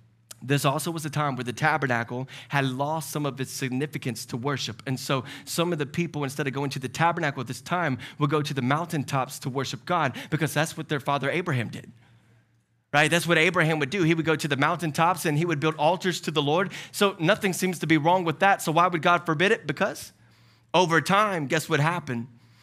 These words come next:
These customs started to look a lot like the, the pagans that worshiped false gods on the mountaintops. So God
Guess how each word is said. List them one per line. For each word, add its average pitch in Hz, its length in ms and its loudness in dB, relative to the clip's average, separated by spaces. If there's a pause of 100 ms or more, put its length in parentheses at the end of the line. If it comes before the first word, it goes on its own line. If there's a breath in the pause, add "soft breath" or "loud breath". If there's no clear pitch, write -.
(200 soft breath)
These 180 220 2
customs 170 580 2
started 165 300 -2
to 165 80 0
look 160 100 0
a 165 60 -4
lot 156 520 0
like 156 520 2 (380 loud breath)
the, 151 200 2
the 143 120 -6
pagans 151 440 -2
that 131 140 -6
worshiped 135 300 -8
false 131 280 -6
gods 127 260 -6
on 120 80 -8
the 117 60 -4
mountaintops. 117 840 -10 (1120 soft breath)
So 165 220 2
God 147 360 4